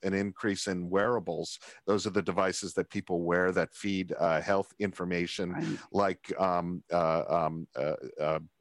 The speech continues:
Speaker 1: heart rate, uh, information about diabetes care, um, i-, uh, uh, blood pressure, things like that,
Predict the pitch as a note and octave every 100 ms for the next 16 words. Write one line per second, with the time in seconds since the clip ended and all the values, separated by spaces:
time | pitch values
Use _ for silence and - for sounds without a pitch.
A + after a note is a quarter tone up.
0 | - - A2+ G2 G2+ F#2+ F#2 - - -
1 | - F2 E2+ E2 G2 F#2+ G2 F#2 - F#2
2 | F2 F2+ F#2 F2+ F2+ F#2 F2+ - - F#2
3 | F2 F2 F2 - - - F#2+ F2+ F2 E2+
4 | E2 - D2 C2+ - - E2+ E2+ B1 -
5 | - - F2 G2+ G2 E2 G#2 - G2+ E2+
6 | A2+ G2+ G#2 F2 G2 F#2+ E2+